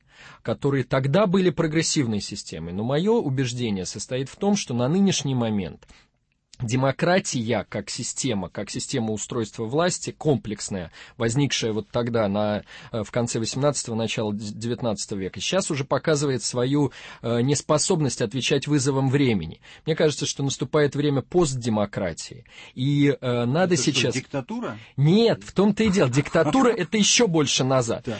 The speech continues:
Speaker 1: Но
Speaker 2: ну а
Speaker 1: нечто
Speaker 2: что?
Speaker 1: новое должно сейчас возникнуть. И, э, дискуссию, мне кажется, если оппозиция демократическая и либеральная будет вести о том, почему не справляются демократические институты в развитых странах с теми задачами,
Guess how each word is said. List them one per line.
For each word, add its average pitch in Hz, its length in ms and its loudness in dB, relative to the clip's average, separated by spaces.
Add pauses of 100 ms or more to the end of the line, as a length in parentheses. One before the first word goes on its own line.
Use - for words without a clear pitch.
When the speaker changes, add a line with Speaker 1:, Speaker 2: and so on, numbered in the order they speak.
(100)
Speaker 1:
Но 147 100 4
Speaker 2:
ну - 0 -
а 165 40 6
Speaker 1:
нечто 214 400 4
Speaker 2:
что? - 20 4
Speaker 1:
новое 175 680 2 (280)
должно 175 440 4
сейчас 202 440 2
возникнуть. 185 640 0
И, 147 200 -2
э, 147 140 0
дискуссию, 196 600 2
мне 165 160 4
кажется, 135 340 0
если 151 240 0
оппозиция 160 840 2 (600)
демократическая 151 920 0
и - 20 -2
либеральная 139 560 2
будет 135 340 -2
вести 165 380 0
о 143 80 6
том, 139 360 2 (280)
почему 214 460 4
не 165 100 6
справляются 151 680 2
демократические 147 840 0
институты 151 560 0
в 117 100 0
развитых 135 520 0
странах 123 440 0
с - 80 -8
теми 147 220 2
задачами, 123 640 0